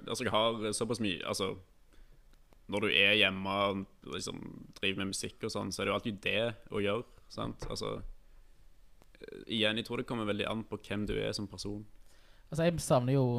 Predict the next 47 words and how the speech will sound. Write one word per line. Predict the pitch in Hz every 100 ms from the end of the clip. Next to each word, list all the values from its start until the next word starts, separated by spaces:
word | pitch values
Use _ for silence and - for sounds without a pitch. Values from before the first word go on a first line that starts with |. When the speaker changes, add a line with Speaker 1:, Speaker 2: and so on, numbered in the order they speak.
| 113 -
Speaker 2:
selvfølgelig | - 127 127 127
så | 117
savner | 107 95
jeg | 92
jo | 101
konserter. | - - - - - - - -
Speaker 1:
Ja. | 92 - - -
Speaker 2:
Og | 135
jeg |
savner | 113 110 110
jo | 110
den | 98
ideen | 101 104
av, | 95 95 98 -
liksom, | 110 110 101
den | 90
frie | - - 104 98
bevegelsen, | 104 98 90 98 - 98 101
at | -
jeg | 101
liksom | - 90
ikke | -
trengte | 98 -
å | 104 -
booke | 107 107
et | 104
bord | 98 95 -
for | - -
å | -
dra | 92
på | 101
bøker, | - - 87
for |
eksempel. | 101 - - 104
Speaker 1:
Mm. | 87
Speaker 2:
Eller, | 101 101 - - - - - - - -
ja, | 98 - 107
at | 107
jeg | 107
kunne | 101
liksom | 104 110
sånn | 101 101
komme | 107 98
hjem | 95 101
fra | 101
jobb | 92 95 - - - - -
Speaker 1:
Ja. | -